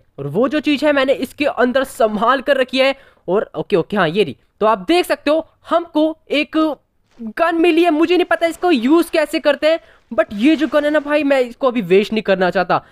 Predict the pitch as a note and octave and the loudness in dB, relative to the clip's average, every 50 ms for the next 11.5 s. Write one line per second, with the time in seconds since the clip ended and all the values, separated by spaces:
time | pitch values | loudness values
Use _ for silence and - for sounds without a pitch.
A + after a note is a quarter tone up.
0 | _ _ _ - D4+ D#4+ D#4+ E4 D#4+ E4 D#4 D4+ D4+ - D4+ D4+ D#4+ D#4 D#4+ D4+ | _ _ _ 2 2 2 2 2 0 0 0 0 2 0 0 0 0 -2 -2 0
1 | A#3 A3+ B3 C4+ C#4+ C4+ - D4+ D4+ C4+ G3+ - G#3+ - _ C4+ C4+ C#4 C4+ C4 | 0 0 0 0 -2 -2 0 -2 -2 0 -2 -4 -4 0 _ 2 4 4 2 2
2 | - C4+ C4+ C#4 C4+ - C#4+ C#4+ C#4+ C#4 - - D4 A#3+ A3 C4+ C4+ - C4+ B3+ | 0 0 0 0 0 0 0 2 2 0 0 0 -4 -2 -2 -4 -4 -2 -2 -2
3 | B3 A#3 B3 C4 C4+ - _ _ _ _ _ A#3+ D4 D#4+ E4 D#4+ E4 D#4+ E4+ D#4+ | 0 0 0 0 0 -4 _ _ _ _ _ -2 0 0 0 0 0 -2 -2 0
4 | C4 B3+ C4 C4 - C#4+ D4 D4 D4 D4 A#3 B3+ B3+ B3 - - C#4+ C#4 G#3 G#3 | -2 -2 -2 -2 0 0 0 0 0 0 0 0 0 0 -4 -6 -6 -2 -2 -2
5 | G3 - C4+ A3+ F3+ F3+ - A#3 A3 G3+ F#3+ G#3+ A#3 - C#4+ C4 - C4+ C4 A#3+ | 0 0 -2 -2 -2 -2 -2 -2 -2 0 0 -2 -2 -2 -6 -4 -4 -4 -4 -2
6 | G#3+ A#3+ B3+ C#4+ D#4 C4 F3+ D3+ D#3+ F#3 A3+ - - - A3+ G3+ A#3 A#3 G3 F#3+ | -2 -2 0 0 0 0 0 -2 -2 -2 -4 -4 -4 -4 -2 -2 -2 -2 0 0
7 | F#3+ G3 G#3 A#3+ B3+ - _ _ _ _ - C4+ C4+ D4 - - E4+ D4 A#3+ F#3 | 2 2 2 0 -2 -6 _ _ _ _ -2 -2 -2 -2 0 -2 -2 0 0 0
8 | F#3 G#3 A3 B3+ C4+ C#4 B3 B3 A#3 A#3+ B3 B3+ A#3 A#3 A#3 C4+ C#4+ C#4+ - _ | 2 2 2 4 2 2 2 2 0 0 0 0 0 0 2 2 0 -2 -4 _
9 | _ _ _ - D4+ A#3 A3 A3+ B3+ C4+ - - D4+ C#4+ D4 - - A3 G3+ D4 | _ _ _ 2 2 4 4 2 0 0 -2 -2 -2 -2 -2 -2 -10 -8 -6 -6
10 | - - _ - G3+ G#3 A#3 B3+ A#3 A3+ B3+ C#4 B3 F#3+ A3 A#3+ A#3 G#3+ - _ | -8 -8 _ -2 2 2 2 2 2 2 0 0 0 2 2 2 2 0 -4 _
11 | - G#3+ G#3 F#3+ E3+ E3+ D#3+ D#3 D3+ C3+ | 0 0 0 0 0 -2 -2 0 -2 -4